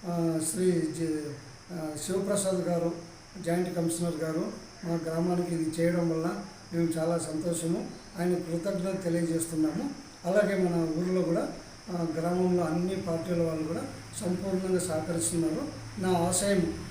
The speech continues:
ఖచ్చితంగా ఊ-, ఈ చెరువుని, ఆ, మొత్తం ముళ్ళ కంపంతా తీసి చుట్టూరుగా ఫెన్సింగ్ వేసి, ఆ, ప్రజలకు అన్ని రకాలుగా ఉపయోగపడేలాగా, ఆ, ప-, పశువులకు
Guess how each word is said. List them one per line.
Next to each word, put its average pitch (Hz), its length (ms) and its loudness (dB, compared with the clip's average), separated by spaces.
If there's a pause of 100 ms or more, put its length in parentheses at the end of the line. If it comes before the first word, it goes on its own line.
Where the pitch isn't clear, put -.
(140)
ఖచ్చితంగా 190 600 0
ఊ-, 165 480 2
ఈ 165 320 4
చెరువుని, 180 420 2 (420)
ఆ, 165 220 2
మొత్తం 165 640 2
ముళ్ళ 170 180 2
కంపంతా 170 480 -2 (100)
తీసి 180 380 0 (360)
చుట్టూరుగా 175 400 0
ఫెన్సింగ్ 170 440 2
వేసి, 175 420 2 (420)
ఆ, 170 340 2
ప్రజలకు 175 460 0 (380)
అన్ని 175 160 2
రకాలుగా 175 440 2
ఉపయోగపడేలాగా, 170 1000 2 (280)
ఆ, 160 340 2 (120)
ప-, 156 520 -6
పశువులకు 175 600 0